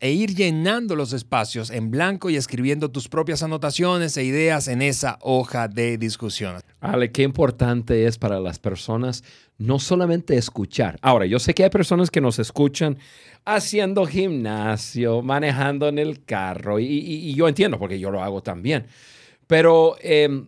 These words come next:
Speaker 2: poder tener la hoja de discusión y es-, poder ver la
Speaker 1: Ujú.
Speaker 2: letra, ver algunas frases claves,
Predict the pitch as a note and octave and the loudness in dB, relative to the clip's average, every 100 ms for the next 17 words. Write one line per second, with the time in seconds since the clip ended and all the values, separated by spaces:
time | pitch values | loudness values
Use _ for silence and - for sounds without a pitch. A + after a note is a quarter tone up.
0 | - C#3 C#3 E3+ F#3+ G3 G#3 F3+ E3 F#3 | -4 0 2 4 2 2 4 4 4 2
1 | - F#3+ F#3 E3+ _ A#2+ A2+ B2+ A2+ A2 | 0 0 0 -4 _ -10 -2 -2 -2 -6
2 | - A2+ - D#3+ E3 D#3+ D#3 C#3 - B2+ | -8 -10 -4 0 2 2 0 -4 -4 2
3 | A#2 A2 A2+ - C#3 C#3 D3+ A#2 G2 D#3 | 2 2 -4 -6 2 2 2 -2 4 6
4 | F#3 G#3+ G3+ F#3+ F3+ C3 A#2+ A#2 B2+ B2+ | 6 4 2 2 2 2 0 0 0 2
5 | D3+ F#3+ G3+ G3 E3+ - D3 C#3 - E3 | 2 2 2 0 -2 -2 -4 -4 -4 -6
6 | - C#3 A2 G2+ G2+ A2+ | -6 -6 -4 -6 -8 -10